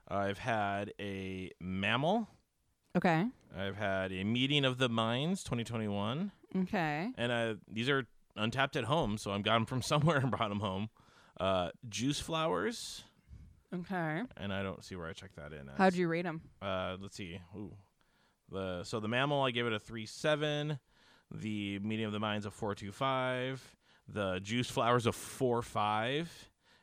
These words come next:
Speaker 1: And then Urban Slice, Urban Roots collaboration with Urban, or s-, with Slice, I think. Uh, that was a three seven five.
Speaker 2: Okay.
Speaker 1: Um, these are all cans.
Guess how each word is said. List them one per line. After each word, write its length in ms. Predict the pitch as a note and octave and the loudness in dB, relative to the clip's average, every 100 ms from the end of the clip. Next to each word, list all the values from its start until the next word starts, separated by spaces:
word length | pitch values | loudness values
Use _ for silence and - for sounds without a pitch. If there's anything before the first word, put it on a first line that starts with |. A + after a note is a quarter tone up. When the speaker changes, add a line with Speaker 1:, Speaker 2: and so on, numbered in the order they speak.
| - | -6
Speaker 1:
And 120 | G#2 | 0
then 240 | G#2 G#2 G#2 | 2 2 0
Urban 220 | A#2+ A#2 | -2 -4
Slice, 640 | - A#2 A2 - - - - _ | -4 -2 -2 -4 -10 -14 -18 _
Urban 240 | G#2+ G#2 | 0 2
Roots 180 | A2+ B2+ | 2 2
collaboration 640 | - A#2 G#2 A2 A2+ A#2 | 2 0 2 2 0 0
with 260 | G2+ G2 - _ | 0 -2 -4 _
Urban, 460 | G2+ G2+ F#2+ F#2 F#2+ | -6 -4 -4 -4 -6
or 140 | F#2 | -6
s-, 140 | F2+ - | -6 -6
with 100 | G#2 | -8
Slice, 320 | - A#2+ B2 | -6 -4 -4
I 80 | G2 | -6
think. 500 | F#2 - - A2 - _ _ - _ | -8 -4 -2 -4 -6 _ _ -20 _
Uh, 180 | F#2+ F#2+ | -4 -4
that 100 | E2 | -2
was 100 | G2 | -6
a 60 | F#2+ | -8
three 180 | G2 | -12
seven 240 | F#2 E2+ D#2+ | -12 -12 -12
five. 420 | - C2+ C#2 - - - | -14 -16 -16 -18 -20 -4
Speaker 2:
Okay. 320 | A#3 C4+ G#3+ B3 _ - - - - - | -4 0 0 -2 _ -20 -20 -20 -20 -14
Speaker 1:
Um, 380 | E2 D#2+ G2+ G#2+ | -10 -8 -8 -10
these 160 | G2 G#2 | -10 -4
are 100 | A2 | -2
all 140 | A2 - | -2 -4
cans. 1120 | - - B2+ A#2+ A#2 A#2 C3 - - - - | -16 -10 -4 -2 -2 -2 -4 -8 -12 -14 -16